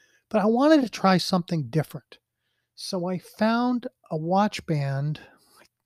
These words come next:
I'm trying to remember what in the hell it is now.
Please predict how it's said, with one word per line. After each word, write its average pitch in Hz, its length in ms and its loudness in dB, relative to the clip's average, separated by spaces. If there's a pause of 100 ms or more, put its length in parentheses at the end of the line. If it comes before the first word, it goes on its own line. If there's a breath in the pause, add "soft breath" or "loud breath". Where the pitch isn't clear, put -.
(520)
I'm - 380 -16
trying 165 200 0
to 151 60 2
remember 143 240 0
what 151 200 -2 (100)
in 147 60 0
the 135 60 -2
hell 151 200 -2
it 127 100 -6
is 151 280 -2
now. 120 320 -10